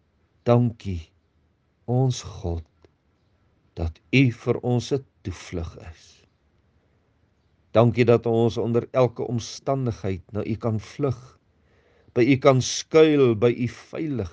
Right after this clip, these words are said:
kan wees. Dankie dat ons kan weet, U is oral en altyd by ons, en ons is altyd en oral by U. Troos ons deur U Heilige Gees.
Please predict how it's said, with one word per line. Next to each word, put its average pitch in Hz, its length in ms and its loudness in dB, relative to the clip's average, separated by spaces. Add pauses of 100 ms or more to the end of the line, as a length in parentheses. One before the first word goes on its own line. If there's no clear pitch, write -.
kan 87 300 -16
wees. - 500 -20 (1160)
Dankie 101 640 -2 (760)
dat 101 160 -8
ons 98 260 -4
kan 104 280 -2
weet, 82 500 -6 (960)
U 101 80 -8
is 90 240 -8
oral 131 380 6
en 131 100 -2
altyd 139 640 -2
by 131 260 -10
ons, 156 480 -12 (800)
en - 180 -12
ons 113 340 2
is - 220 -10
altyd 110 560 -4
en 107 200 -10
oral 101 320 -6
by 95 180 -8
U. 82 220 -10 (1120)
Troos 139 560 6
ons 131 340 -6
deur 131 260 -4
U 139 180 -6
Heilige 131 460 -6
Gees. - 640 -16